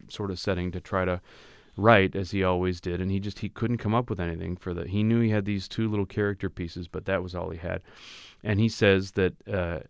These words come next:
when he was being rowed across the lake, uh, all of a sudden, when the oars hit the water, he had this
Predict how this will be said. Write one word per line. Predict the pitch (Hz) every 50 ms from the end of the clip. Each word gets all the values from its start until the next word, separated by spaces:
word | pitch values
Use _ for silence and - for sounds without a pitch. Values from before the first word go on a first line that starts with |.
| _ _ -
when | 107 98 95 98
he | 98
was | 98 98 90
being | - 101 98 95
rowed | 90 87 92 95 98 98 104 107
across | 104 - - - 95 92 92 92 - - - - - -
the | 104 104 107 104
lake, | 104 98 90 90 92 - - - - - _ _ - - - _ _ -
uh, | - 95 87 85 82 85 - -
all | 104 104 101 110
of | 113 110
a | 107
sudden, | - - 107 101 90 92 90 87 87
when | 85
the | 85 -
oars | - 104 98 95 98 95 92 -
hit | 101 - -
the | 98
water, | 90 90 90 90 87 85 82
he | 85 87 87
had | 87 87 85 82 92
this | 87 82 - - - -